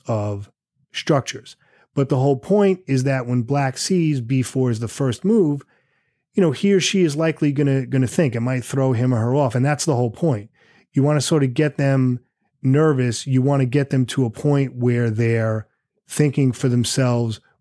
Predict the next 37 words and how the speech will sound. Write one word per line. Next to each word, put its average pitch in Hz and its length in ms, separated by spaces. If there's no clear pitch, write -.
right 127 340
away. 110 380
Because 110 300
most 170 400
chess 165 280
players, 107 520
something 170 380
I 139 80
should 147 220
have 127 100
said 131 340
in 127 160
the 110 60
beginning, 113 480
but 110 140
I'll 107 100
say 117 220
it 107 100
now, 113 320
most 165 500
chess 151 320
players 131 640
do 160 240
expect 139 640
that 123 240
they're 120 140
going 131 400
to 127 120
have 127 280
to 120 100
think 123 260
for 123 100
themselves 113 520
at 110 120
some 131 200
point, 117 300
meaning 131 360